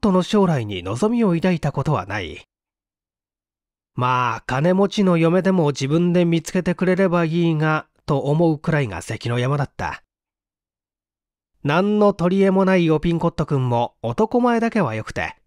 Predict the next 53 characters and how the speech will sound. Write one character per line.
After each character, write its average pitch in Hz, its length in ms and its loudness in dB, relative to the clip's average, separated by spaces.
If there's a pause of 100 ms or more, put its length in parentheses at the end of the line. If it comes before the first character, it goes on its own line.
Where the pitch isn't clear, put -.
(200)
い 175 160 -2
つ - 140 -2
も 104 180 -2
よ 123 140 -4
く 120 120 -6
喋 120 240 -4
っ - 100 -12
た。 - 280 -6 (1600)
喋 208 300 0
る 269 140 0
こ 226 120 -2
と 226 100 2
に 208 100 2
か 180 140 -4
け 185 100 0
て 170 80 -2
は 131 320 0
彼 170 220 0
も 131 160 -2
才 180 240 -2
能 196 200 4
を 190 60 4
持 196 80 2
っ 202 80 -8
て 165 140 0
い 156 60 0
た 160 80 0
と 156 100 0
も 143 100 2
言 139 100 0
え 143 60 2
る 139 120 0
が、 120 240 -4 (580)
し - 100 -6
か 135 120 -2
し、 - 280 -8 (200)
巧 156 280 0
み 254 160 2
に 233 140 0
喋 214 260 2
る 202 120 2
こ 185 120 -2
と 185 120 0
と 175 120 0
な 165 100 2
る 160 100 0
と 110 160 -4
ま 90 140 -4
た 120 140 -6
別 104 280 -6
問 143 160 2
題 98 140 -6
で、 76 220 -8